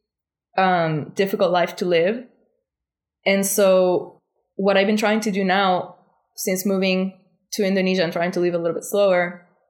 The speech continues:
is just respect those natural rhythms of life. And as an artist, we have so many of those because you can only create, create, create while you're inspired until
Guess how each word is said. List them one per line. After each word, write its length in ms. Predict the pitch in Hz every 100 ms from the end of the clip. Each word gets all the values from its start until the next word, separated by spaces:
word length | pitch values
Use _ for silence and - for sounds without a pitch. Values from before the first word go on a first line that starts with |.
| _ _ -
is 120 | 214
just 160 | 214
respect 340 | 220 214 196 202
those 160 | 185
natural 360 | 185 170 170 175
rhythms 360 | 175 156 170 180
of 100 | 165
life. 240 | 165 -
And 100 | 185
as 120 | 185
an 80 | 196
artist, 360 | 180 220 208 202
we 80 | 190
have 240 | 202 -
so 180 | - 196
many 200 | 190 175
of 100 | 175
those 220 | 156 160
because 400 | 185 180 170 170 - _ _ _ _ _ -
you 160 | 214
can 160 | 226 233
only 240 | 226 226
create, 360 | 220 202 196 202
create, 220 | 180 185
create 460 | 185 180 170 - - _ _ _
while 220 | 196 170
you're 140 | 185 170
inspired 560 | 185 202 185 185 175 -
until 840 | 185 185 - 170 175 180 - _